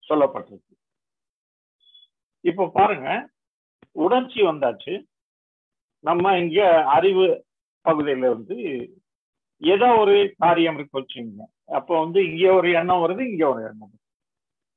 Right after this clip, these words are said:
இல்லைங்களா? So, இங்க ஒரு நான் வராரு, இங்க ஒரு நான் வராரு. இப்போ நமக்கு இந்த நான் வேணுமா, அந்த நான் வேணுமாங்கிற மாதிரி ஒரு கேள்வி வருது.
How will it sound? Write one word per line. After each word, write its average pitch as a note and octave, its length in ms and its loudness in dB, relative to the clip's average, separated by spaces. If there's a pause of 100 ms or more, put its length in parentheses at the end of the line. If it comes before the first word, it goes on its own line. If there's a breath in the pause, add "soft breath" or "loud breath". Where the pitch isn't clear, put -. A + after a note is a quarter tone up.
(760)
இல்லைங்களா? D3 560 -4 (680)
So, A3 140 0
இங்க G#3+ 460 2
ஒரு A3+ 460 2 (140)
நான் F#3 380 0
வராரு, D#3+ 340 0
இங்க F#3 400 0
ஒரு D3 220 -2
நான் A2 260 -20 (100)
வராரு. - 140 -20 (3500)
இப்போ D#3 260 -2
நமக்கு E3+ 640 0
இந்த E3 280 -2
நான் F#3 260 0
வேணுமா, E3 480 0
அந்த E3 240 0
நான் D#3+ 240 0
வேணுமாங்கிற D3 680 -4
மாதிரி D3+ 220 -4
ஒரு B2+ 180 -4
கேள்வி C3+ 380 -2
வருது. A2+ 360 -12